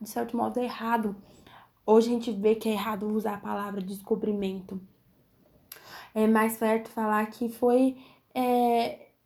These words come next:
eles não conquistaram nada aqui, sabe?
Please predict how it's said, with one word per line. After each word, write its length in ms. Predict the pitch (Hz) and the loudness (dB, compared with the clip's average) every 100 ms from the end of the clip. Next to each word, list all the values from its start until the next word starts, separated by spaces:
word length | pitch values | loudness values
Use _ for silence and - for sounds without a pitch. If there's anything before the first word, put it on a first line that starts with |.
| _ _ _ - | _ _ _ 2
eles 180 | 254 302 | 6 6
não 140 | 359 | 6
conquistaram 680 | 480 466 494 - 285 403 440 | 4 2 -2 0 0 2 0
nada 220 | 330 285 | 0 0
aqui, 340 | 285 - 240 | -4 -2 -2
sabe? 560 | 233 269 254 208 214 214 | -2 -2 0 0 0 -2